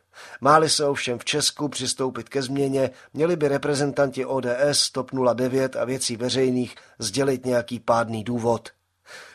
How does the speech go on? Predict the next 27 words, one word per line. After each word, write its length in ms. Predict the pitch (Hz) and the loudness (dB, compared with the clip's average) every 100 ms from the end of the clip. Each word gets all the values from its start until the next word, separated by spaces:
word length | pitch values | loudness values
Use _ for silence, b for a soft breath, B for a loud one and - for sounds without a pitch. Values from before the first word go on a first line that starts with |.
| B | B
Bude 280 | 135 190 175 | -2 2 2
prezident 600 | - 151 139 151 139 127 | 2 2 2 2 2 2
vzešlý 500 | 110 151 143 143 139 | -2 0 0 0 -2
z 60 | 117 | 0
lidového 480 | 135 139 143 139 | 0 2 2 0
hlasování 640 | 113 123 123 139 135 135 139 | -2 -2 -2 0 0 0 -2
legitimnější? 920 | 117 123 139 143 139 131 - 123 110 - - B B B | -4 -4 -4 -2 0 2 2 0 -6 -12 -20 B B B
Nebude, 460 | 143 156 156 151 | 0 2 4 4
v 100 | - | 2
Senátu 440 | - 160 160 151 151 | 0 2 0 0 -6
i 60 | |
v 60 | - | -6
Poslanecké 640 | 135 - 139 139 - 131 | -6 -2 0 0 -2 -2
sněmovně 600 | 123 131 131 143 127 139 | -2 0 2 2 2 -4
přece 340 | 131 127 - 110 | -4 -6 -4 -2
sedí 500 | - 135 139 147 131 | -2 -2 -2 -2 -2
a 100 | 120 | -4
prezidenta 640 | 127 127 143 135 131 117 | -4 -2 -2 -2 -2 0
na 140 | 123 | 0
Hrad 280 | 123 131 127 | 0 0 -2
dle 220 | 120 113 | -4 -4
stávajících 720 | 110 - 131 131 131 - 123 | -4 0 0 0 0 -2 -4
pravidel 420 | - 127 131 117 110 | -2 -2 0 -4 -6
usazují 640 | - 139 131 135 131 127 127 B B | -4 -2 0 2 4 2 0 B B
naši 280 | 143 156 127 | 0 2 0
volení 400 | 113 120 113 107 | -2 -2 -2 -4
zástupci. 720 | 107 110 - 127 - 117 101 | -2 -2 -4 -4 -2 -2 -4